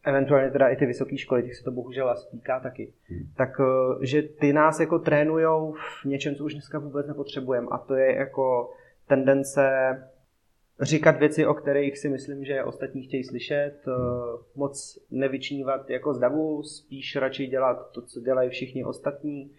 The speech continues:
Speaker 1: kreativní myšlení spíš minimum, kritický myšlení spíš nula a tak dále. A, mm, s tady tou výbavou si myslím, že, že jako v současném světě a v současné
Speaker 2: Hmm.
Speaker 1: české společnosti se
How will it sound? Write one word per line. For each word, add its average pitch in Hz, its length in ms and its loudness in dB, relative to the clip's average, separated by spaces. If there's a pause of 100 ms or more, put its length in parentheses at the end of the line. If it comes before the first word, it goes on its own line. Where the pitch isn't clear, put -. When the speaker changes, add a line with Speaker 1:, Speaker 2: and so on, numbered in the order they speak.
(320)
Speaker 1:
kreativní 139 720 4
myšlení 139 720 -4
spíš - 420 -12
minimum, 151 760 -4
kritický 139 580 -6
myšlení 139 720 -8
spíš - 480 -12
nula 135 240 -2
a 135 220 -2
tak 131 200 -6
dále. 127 320 2 (460)
A, 131 680 6 (880)
mm, - 500 -6
s - 180 -14
tady 143 220 6
tou 156 140 6
výbavou 143 720 2 (1300)
si 151 160 -2
myslím, 135 380 -4
že, 127 440 0 (120)
že 139 80 -8
jako 135 260 -10
v 131 60 -20
současném 139 440 -10
světě 131 360 -6
a 131 80 -4
v - 80 -16
současné 135 380 -10
Speaker 2:
Hmm. 131 80 -6
Speaker 1:
české - 300 -14
společnosti 131 680 -8
se 127 440 -8